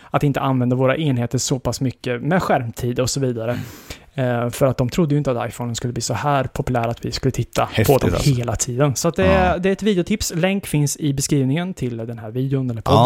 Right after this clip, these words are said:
Speaker 2: Ja, verkligen.
Speaker 1: Så,
Speaker 2: Rekommenderar att se
Speaker 1: ja.
Speaker 2: den. Eh,
Speaker 1: Verkligen.
Speaker 2: häftig upplevelse.
Speaker 1: Ja, kul parallell, tycker jag. Kul, kul att jämföra så, liksom.
Speaker 2: Ja, men verkligen.
Speaker 1: Ja. Ha, du Andreas,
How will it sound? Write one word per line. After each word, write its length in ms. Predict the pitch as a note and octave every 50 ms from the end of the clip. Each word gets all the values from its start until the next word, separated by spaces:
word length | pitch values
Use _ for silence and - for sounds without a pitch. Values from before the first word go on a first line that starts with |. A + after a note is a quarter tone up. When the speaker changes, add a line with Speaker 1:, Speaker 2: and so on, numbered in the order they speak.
| C#3 C#3+
Speaker 2:
Ja, 80 | - - - - - - - - - - - A#2+ B2+
verkligen. 360 | C3 C3+ B2+ - - C3 C#3
Speaker 1:
Så, 220 | C#3+ D3+ C#3 C#3+ C#3+
Speaker 2:
Rekommenderar 800 | C#3 C#3 C#3 C3 G#2+ G#2 G#2 G2+ F#2+ G2+ G2 F#2+ G2 G#2+ G2+ F#2+
att 80 | F#2
se 140 | - - D3
Speaker 1:
ja. 160 | D#3+ F#3 G3+
Speaker 2:
den. 220 | G#3+ E2+ C#2+ - - -
Eh, 80 | - D#2 D#2+ D#2+ - - - - - _ - -
Speaker 1:
Verkligen. 420 | - D3+ C#3+ B2 - - D3+ C#3 B2 - - _ _ - - - - - -
Speaker 2:
häftig 300 | - D3 - - - B2
upplevelse. 640 | A#2+ A#2 - - F#2+ F2+ F#2 F#2 - - - - C#2 - _ _ -
Speaker 1:
Ja, 240 | - F3+ A#3+ A#3+ - - - - - -
kul 240 | - E3+ F#3 A3
parallell, 440 | G3 - F3+ E3+ E3 E3 F#3+ F3 B2
tycker 220 | - - C#3 - C3
jag. 120 | B2+ A#2
Kul, 460 | - - G3+ G3 F#3+ F3+ E3+ D#3+ - D#3+
kul 240 | - - D#3+ D#3
att 60 | D#3 D#3+
jämföra 540 | E3 E3 C#3 B2 - - A#2+ B2+ C3+ F3
så, 180 | - - - -
liksom. 300 | G#2 A2+ - - - - - - _ - - _ _ -
Speaker 2:
Ja, 60 | A2
men 140 | G#2+ A2 G2+
verkligen. 420 | G2 F2 D#2 - - C#3 D3 A2 C#2+ - _ _ -
Speaker 1:
Ja. 260 | C3 D3 G3+ C4+ - - - - - - - _ _ - - - _ _ _ _ _ _ _ _ _ _ _ -
Ha, 300 | - - B3+ - - C#4+ - - - - - -
du 220 | - D3+ F#3+ A3 G#3+
Andreas, 560 | G#3 G#3 G3+ D#3 C3 B2 B2+ - - -